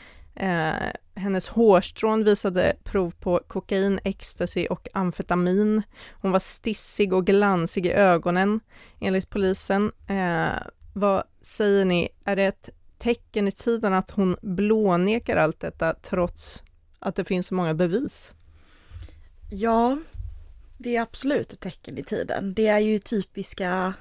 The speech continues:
Speaker 2: Trump-fasoner.
Speaker 1: Hallå där. Jag ska presentera dig också. Samuel Atlagic från, eh, Ledarskriv, som är våran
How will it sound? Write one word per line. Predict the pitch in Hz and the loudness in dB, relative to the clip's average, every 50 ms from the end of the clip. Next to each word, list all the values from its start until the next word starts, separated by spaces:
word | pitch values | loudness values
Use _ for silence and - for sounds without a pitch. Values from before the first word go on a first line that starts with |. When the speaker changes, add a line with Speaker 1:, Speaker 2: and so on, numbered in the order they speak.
| - - - - - - | -18 -20 -20 -18 -10 -6
Speaker 2:
Trump-fasoner. | 240 208 220 214 - - - 160 147 - 175 165 180 208 220 - - - _ _ - - _ - - - - _ _ - | -4 -2 -2 -2 -4 -6 -10 -8 -6 -4 -4 0 0 0 0 0 -4 -10 _ _ -20 -20 _ -20 -20 -20 -20 _ _ -20
Speaker 1:
Hallå | - - - 196 180 170 170 226 | -14 -6 -2 0 2 4 4 4
där. | 262 - - - 170 - - - - - | 2 2 0 0 -2 -4 -10 -20 -14 -8
Jag | - 185 | -8 -6
ska | - - 220 | -4 -4 -4
presentera | - - 233 233 - 247 226 214 - 254 302 311 233 | -2 0 0 2 2 2 0 2 2 0 2 2 0
dig | - - - | 0 0 -2
också. | - - - - - - - _ - | -2 -2 -4 -6 -6 -6 -10 _ -18
Samuel | - - - - 262 247 220 190 185 196 214 220 233 - | -14 -10 -2 0 2 4 4 4 4 4 2 2 0 -2
Atlagic | - 233 - - - - - 185 180 185 247 247 - _ - - - - - - _ | -6 -10 -10 -10 -12 -6 -4 -4 -2 -2 -2 -4 -4 _ -12 -8 -8 -8 -8 -10 _
från, | - - - - 202 185 175 170 170 175 170 170 - | -18 -12 -4 0 0 0 2 0 0 -2 -2 -2 -2
eh, | - - - - | -2 -2 -2 -2
Ledarskriv, | - 208 214 240 220 180 160 156 170 - - - 277 311 262 | 0 2 4 6 6 6 4 2 -2 -4 -2 -4 -2 -2 -2
som | 208 - 202 202 | -2 -2 -2 0
är | 196 180 | 0 2
våran | 170 175 170 175 175 185 | 2 0 0 0 -2 -6